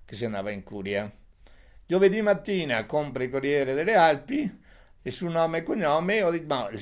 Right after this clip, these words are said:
guarda, siccome che il fea anche amministrazione", ho pensato,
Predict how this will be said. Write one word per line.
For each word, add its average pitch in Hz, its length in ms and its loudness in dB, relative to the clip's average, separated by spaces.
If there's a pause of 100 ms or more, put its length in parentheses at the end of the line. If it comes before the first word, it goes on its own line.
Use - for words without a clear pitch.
guarda, 135 280 -2
siccome 139 220 -6
che 131 80 -4
il 120 200 -6
fea 117 280 0
anche 110 280 -4
amministrazione", 147 1080 -4 (380)
ho - 120 -6
pensato, 101 720 -8